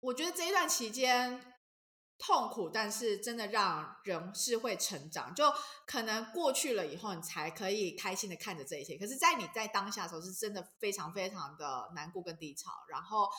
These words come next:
而且同学们陆陆续续找到下一步以后，你担心自己下一步在哪里，你不知道。然后，或者是说同学开始已经在讨论说，“哦，我今天公司怎么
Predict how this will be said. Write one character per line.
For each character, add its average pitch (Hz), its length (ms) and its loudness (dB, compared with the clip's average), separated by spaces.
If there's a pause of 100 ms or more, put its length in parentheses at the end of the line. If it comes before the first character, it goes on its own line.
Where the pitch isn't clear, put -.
(260)
而 233 120 4
且 240 400 4
同 233 200 2
学 254 140 4
们 240 240 4
陆 294 120 0
陆 277 60 0
续 269 180 0
续 262 100 -2
找 185 160 6
到 208 60 6
下 233 220 6
一 208 40 2
步 220 180 -2
以 180 80 -4
后， 208 140 -4
你 156 200 -8 (200)
担 208 180 4
心 202 160 -6
自 196 140 -6
己 156 320 -8
下 175 180 -2
一 160 40 -4
步 175 120 -8
在 165 120 -8
哪 135 140 -12
里， 147 100 -14
你 143 120 -20
不 170 80 -12
知 139 240 -8
道。 156 100 0 (480)
然 175 180 -4
后， 202 180 -2
或 240 140 8
者 220 40 2
是 220 80 -4
说 208 300 4
同 196 160 -4
学 196 80 -6
开 214 160 2
始 208 100 -4
已 175 40 -6
经 185 160 -6
在 214 100 2
讨 165 220 -4
论 185 120 -6
说 208 140 -8
，“哦， 202 80 -2
我 175 140 -4
今 208 120 -8
天 226 80 -10
公 226 160 -10
司 226 120 -10
怎 180 160 -12
么 160 80 -18